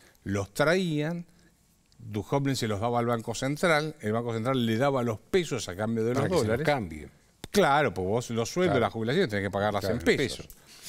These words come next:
Speaker 1: Entonces el Banco Central guardaba las res-, en las reservas los, los dólares, le daba los pesos a Duhovne y Duhovne pagaba jubilaciones, sueldos, etcétera.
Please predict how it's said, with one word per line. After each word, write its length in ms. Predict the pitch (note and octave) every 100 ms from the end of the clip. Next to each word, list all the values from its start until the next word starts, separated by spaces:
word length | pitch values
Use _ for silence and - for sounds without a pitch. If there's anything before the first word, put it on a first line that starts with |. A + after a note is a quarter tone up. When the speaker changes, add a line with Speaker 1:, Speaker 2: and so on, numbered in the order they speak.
| - -
Speaker 1:
Entonces 260 | - F3+ D3+
el 80 | D3
Banco 160 | F3 E3+
Central 220 | E3+ G3
guardaba 340 | D#3 C3+ D#3+
las 120 | E3 E3
res-, 160 | F3+ D3
en 220 | A2+ A#2
las 140 | B2
reservas 320 | C#3 D#3 D#3 A#2+
los, 320 | A2 - - _ _ -
los 160 | C#3+
dólares, 420 | G3+ F3+ F3 A3 - - -
le 160 | A2 A#2+
daba 240 | D3 D3+
los 140 | C#3+
pesos 280 | - D3+ C3+
a 20 | D3
Duhovne 400 | D#3+ F3+ F#3+ A#3
y 40 |
Duhovne 1000 | A3 F3+ F#3 G#3+ - - - D#3 E3 F3+
pagaba 600 | - - D3 B2+ B2+ B2+
jubilaciones, 680 | - A2 B2 - A2 A2 A2+
sueldos, 320 | G#2+ G#2 F2+
etcétera. 500 | F2 - C#2 - -